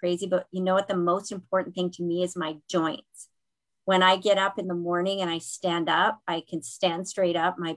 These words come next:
back doesn't bother me. My joints feel fluid. I, I feel amazing. And that is something that's, um, that, you know, our,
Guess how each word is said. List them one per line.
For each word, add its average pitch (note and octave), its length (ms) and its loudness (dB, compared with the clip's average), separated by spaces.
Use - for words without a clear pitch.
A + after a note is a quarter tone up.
back E3+ 260 0
doesn't F#3+ 320 -6
bother F3+ 380 4
me. F3 220 -2
My D#3 320 -6
joints F3+ 380 -2
feel F3 180 -2
fluid. E3+ 500 -2
I, F3+ 260 -2
I F3 100 -2
feel F3+ 280 -2
amazing. D#3+ 540 -4
And E3 140 -4
that F3 240 0
is F3+ 160 -4
something E3+ 420 -4
that's, F3 380 0
um, D#3 380 0
that, E3+ 220 2
you G3 100 -2
know, F#3+ 160 6
our, F3 240 4